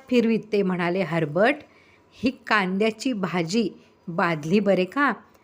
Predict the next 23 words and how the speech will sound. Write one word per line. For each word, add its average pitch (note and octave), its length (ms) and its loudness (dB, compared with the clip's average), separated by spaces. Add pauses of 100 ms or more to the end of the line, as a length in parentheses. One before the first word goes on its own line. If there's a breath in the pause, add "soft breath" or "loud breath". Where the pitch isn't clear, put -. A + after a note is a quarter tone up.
(120)
आपली F#3+ 360 -2
वासना G3 500 0
कशाला A#3+ 540 -2
तिकडे G#3+ 280 2
जाऊ F3+ 240 2
द्यावी?" E3 320 -4 (560 soft breath)
रामाचे F3+ 480 -2
तीर्थ G3 400 -8
घातले F#3 580 -2
तेव्हा F#3 320 -6
जरा E3+ 380 -2
वेळाने A3 340 2 (440 soft breath)
त्याचे D#3 360 -4
पोट E3+ 420 -6 (100)
उतरले. C3+ 420 -12 (760 soft breath)
एकाच D#4 500 0
बाईच्या D#4+ 400 4
अंगात D4 260 2
इतकी C#4+ 280 -2
पिशाचे C4 480 0
कशी C#4+ 320 0
येऊ E4 180 6
शकतात G3+ 440 -2